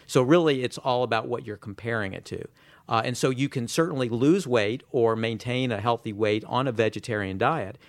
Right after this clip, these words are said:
but it's all about what is in that diet. As with any diet, what foods are in that diet and what's the composition of that diet. That's really what matters, as opposed to it just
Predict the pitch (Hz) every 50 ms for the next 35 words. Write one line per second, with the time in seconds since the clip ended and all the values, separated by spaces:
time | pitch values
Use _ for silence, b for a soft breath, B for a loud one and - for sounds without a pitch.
0 | b b b b 127 123 123 117 - 123 120 127 127 120 113 110 104 104 - _
1 | _ _ _ _ - 117 110 123 135 135 127 117 131 151 131 120 117 110 107 123
2 | 120 127 123 110 85 85 - - - - 117 110 113 123 117 139 170 185 135 104
3 | 98 92 - 85 92 95 - 135 117 131 135 - - - 135 123 120 120 117 -
4 | - 107 104 104 - 127 123 120 110 104 104 107 110 107 95 95 98 107 127 _
5 | b b b b b b b - - 120 117 123 113 123 123 - - - - 113
6 | 104 104 - 104 95 104 104 104 - 104 92 87 90 95 98 92 95 104 - 113
7 | 113 - - 120 104 101 104 101 101 98 110 101 98 98 98 98 98 - 120 113
8 | 104 110 - - 127 120 120 113 - - 110 110 113 104 110 107 - -